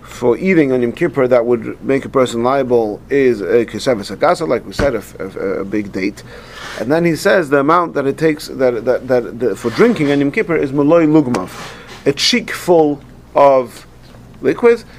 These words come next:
And the Rambam says that this depends on each person according to the size of their mouth. And this is actually also the way it's brought in Shulchan Aruch, that a person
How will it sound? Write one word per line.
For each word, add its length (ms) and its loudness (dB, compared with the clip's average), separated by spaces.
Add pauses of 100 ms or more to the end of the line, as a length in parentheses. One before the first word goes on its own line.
(140)
And 120 -6
the 60 2
Rambam 300 0
says 220 2
that 120 0
this 140 -2
depends 400 0
on 100 0
each 200 -2
person 380 0
according 400 0
to 100 -10
the 120 -10
size 340 -2
of 100 -8
their 140 -6
mouth. 340 -2 (360)
And 80 -8
this 100 -2
is 100 -2
actually 320 0
also 260 -2
the 80 -4
way 140 2
it's 100 -4
brought 260 -4
in 80 -8
Shulchan 260 -10
Aruch, 380 0 (360)
that 140 -4
a 60 -2
person 640 0